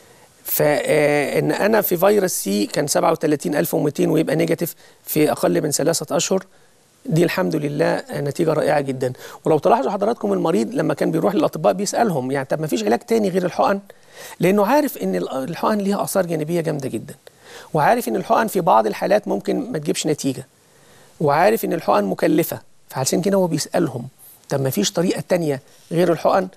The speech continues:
فللأسف يعني معظم الأطباء بيقول: "لا، ما فيش غير هي الحقن." وده مش معنى كده إن أنا بقول إن الحقن مرفوضة أو ما بتجيبش نتيجة، لا.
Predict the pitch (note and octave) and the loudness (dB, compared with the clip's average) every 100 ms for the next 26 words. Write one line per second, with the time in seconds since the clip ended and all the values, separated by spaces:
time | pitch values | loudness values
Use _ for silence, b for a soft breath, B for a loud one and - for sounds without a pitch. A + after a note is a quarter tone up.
0 | B B B - D#3+ D#3+ A#3 G#3+ G#3 G3 | B B B -2 4 6 6 4 2 4
1 | G#3+ A#3 G#3+ G3 - E3 F#3+ A#3+ - - | 4 4 4 2 0 -2 4 4 4 -6
2 | E3+ G#3 G3 - D#3 G3+ E3+ E3 D#3+ D#3+ | -2 0 2 0 -2 -2 -2 -2 -2 -2
3 | C#3+ - - - C3+ _ - - _ - | -2 -4 -6 -6 -12 _ -20 -20 _ -4
4 | G3 D#3 F#3 G3 - F#3 F#3+ D#3 F#3+ F#3 | 0 4 2 2 -4 -4 -4 -2 -2 -2
5 | D#3+ E3 F#3 E3 D3 F#3+ - D3+ C#3 F#3 | -2 -4 -2 0 0 0 -2 -4 -2 0
6 | F#3+ F3 B B B B E3+ D3+ D3+ - | 0 -4 B B B B -2 0 0 0
7 | F#3+ G3 F3 E3 D3+ C#3+ D#3 - D#3 C#3+ | 0 2 2 0 -2 -2 -4 -4 -6 -2
8 | F#3 C3 - | -2 -2 -4